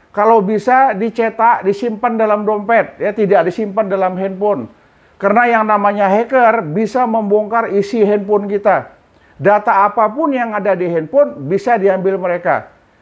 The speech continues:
Mau pin, mau password, dan lain sebagainya. Tetapi,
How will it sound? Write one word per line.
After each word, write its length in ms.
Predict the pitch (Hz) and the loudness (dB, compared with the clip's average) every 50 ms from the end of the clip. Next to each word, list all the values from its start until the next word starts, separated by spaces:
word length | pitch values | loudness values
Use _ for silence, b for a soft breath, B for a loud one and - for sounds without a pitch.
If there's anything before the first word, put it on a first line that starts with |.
| b b _ | b b _
Mau 280 | - 131 208 226 226 214 226 | 0 2 2 4 2 2 0
pin, 240 | - 277 285 277 262 | -2 -2 -2 -2 0
mau 200 | 233 208 202 202 | 0 0 0 2
password, 480 | 202 226 214 - - 240 262 277 220 196 | 2 0 0 0 0 0 0 0 2 0
dan 160 | 214 202 202 | 0 2 2
lain 160 | 208 220 214 | 0 0 0
sebagainya. 640 | 208 - 196 208 190 175 190 185 170 160 127 117 - | -2 -2 -2 0 0 0 0 -2 -2 -2 -4 -4 -2
Tetapi, 720 | - 262 247 269 302 302 220 202 175 151 147 160 208 240 | -2 -2 2 2 2 2 2 -2 -4 -4 -4 -4 -6 -8